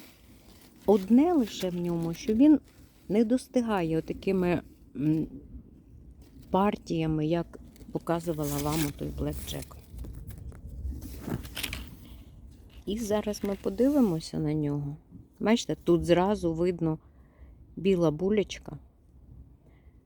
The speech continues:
Тобто молочко виділяється. Говорить про те, і ми бачимо, що він ще зелений, що він не достиг.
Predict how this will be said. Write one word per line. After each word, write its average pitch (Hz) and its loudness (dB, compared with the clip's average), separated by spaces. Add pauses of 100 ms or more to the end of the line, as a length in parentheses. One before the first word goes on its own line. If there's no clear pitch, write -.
(600)
Тобто - -2 (320)
молочко 170 0
виділяється. 160 -4 (1300)
Говорить 165 4
про 170 -2
те, 277 4
і 277 6
ми 160 4
бачимо, 170 -2
що 156 -6
він 160 -2
ще 160 -6
зелений, 214 2 (340)
що - 0
він 240 8
не 202 4
достиг. - -8